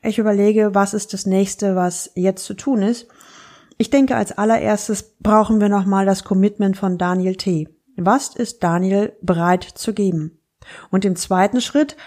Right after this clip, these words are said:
brauchen wir dann konkrete nächste Umsetzungsschritte. Ich werde wahrscheinlich eine Menge Fragen stellen und versuchen, Licht ins Dunkle zu bringen.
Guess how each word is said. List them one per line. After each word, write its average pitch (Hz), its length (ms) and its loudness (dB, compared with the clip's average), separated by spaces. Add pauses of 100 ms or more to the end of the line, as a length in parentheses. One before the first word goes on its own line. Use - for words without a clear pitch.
(140)
brauchen 196 360 2
wir 196 60 2
dann 190 180 0
konkrete 226 760 -2 (560)
nächste 185 580 0 (100)
Umsetzungsschritte. 175 1040 -2 (880)
Ich - 100 -6
werde 247 220 4
wahrscheinlich 214 440 0
eine 196 200 0
Menge 202 360 2
Fragen 214 480 -2
stellen 233 540 -2 (200)
und 196 140 -2
versuchen, 220 800 0 (220)
Licht 190 400 0
ins 202 240 -8
Dunkle 175 360 -2
zu - 160 -10
bringen. 156 440 -8